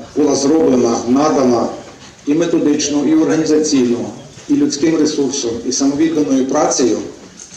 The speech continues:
Товариством Червоного Хреста України на Майдані, я думаю, вона заслуговує не тільки на велику повагу, а вона заслуговує на велику оцінку, в тому числі держави, і на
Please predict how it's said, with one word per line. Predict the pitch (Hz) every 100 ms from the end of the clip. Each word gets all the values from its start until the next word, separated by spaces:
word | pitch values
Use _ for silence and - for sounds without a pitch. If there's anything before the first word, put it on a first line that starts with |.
| - - - - - -
Товариством | 139 160 - 147 131
Червоного | 135 143 143 131
Хреста | 139 127 143 127
України | 131 135 139 131
на | 127
Майдані, | 123 120 120 175 139 143 - - - - - - - -
я | 117
думаю, | 143 143 135
вона | 120 127 143 127 -
заслуговує | 127 123 131 135 143 135 127
не | 127
тільки | 127 185 185 156
на | 131
велику | 123 143 151 143
повагу, | 131 127 131 127 - 87 - - - - - - -
а | 117
вона | 120 147 143
заслуговує | 123 127 123 151 135
на | 127 123
велику | 143 147 143 -
оцінку, | 123 - 180 185 127
в | 113 - - -
тому | 135 131
числі | 123 -
держави, | 127 127 - 147 170 147 120 - - - - - - - - - - - -
і | 139 139 139 135 135 135 - - - 131
на | 135 131